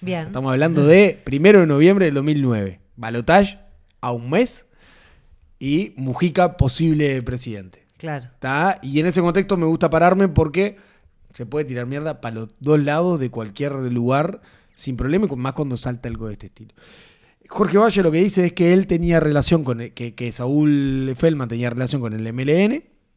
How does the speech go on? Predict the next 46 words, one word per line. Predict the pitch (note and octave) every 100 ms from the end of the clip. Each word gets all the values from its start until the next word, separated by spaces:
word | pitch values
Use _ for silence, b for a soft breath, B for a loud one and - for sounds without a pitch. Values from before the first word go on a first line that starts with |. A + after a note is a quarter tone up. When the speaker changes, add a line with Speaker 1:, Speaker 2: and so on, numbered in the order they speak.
| _ _
Speaker 1:
Ah, | F#3+ E3+
claro. | C#3 C#3 B2 B2 _ _ _ _
Speaker 2:
Y | - A3+
que | E3+ E3+ F3+ G#3+ -
en | C#3
realidad | C3+ C3+ D#3+
eso | C#3+ B2
era | G#2+
un | A2
arsenal | A#2+ D3+ E3+ C#4+
guardado | D#3+ A#2+ B2 D#3 E3+ G3
para | C3+
en | A2
algún | A2 B2 E3 A#3
momento | E3 C#3 C3+ C#3 - _ _ _ _ -
Speaker 1:
volver | F3 E3+ F#3
a | F3+
tener | F3
una | E3+
Speaker 2:
salir. | D3+ F3+
Speaker 1:
lucha | G3+ A3
armada. | F3 E3 D3 C3+
Speaker 2:
Lo | B2+
que | C3
Speaker 1:
Bien. | D#3
Speaker 2:
dice | G#3 G3+
Jorge | E3+ E3 F3
Valle | F#3 E3+
en | F3
una | F3
entrevista | E3+ F#3+ B3 G3+ B3 B3 -
es, | - C3+ F3 - -
eh, | C3 B2+ B2 A#2 A#2 A2+ A2+ -
espe-, | D#3+ - G3 G3 G3 - _ _
quiero | G3 F3 C3+
que, | C3+ B2
y, | B2+
me, | A#2+ B2+ -
y | A2+
no | A#2
me | A#2+
olvido | B2 C#3
más, | G3
que | G3
Mujica, | A#2+ A#2 - D3+ B2+
Marenales | A#2 A#2 A#2+ D3+ D3+ A#2 G2 -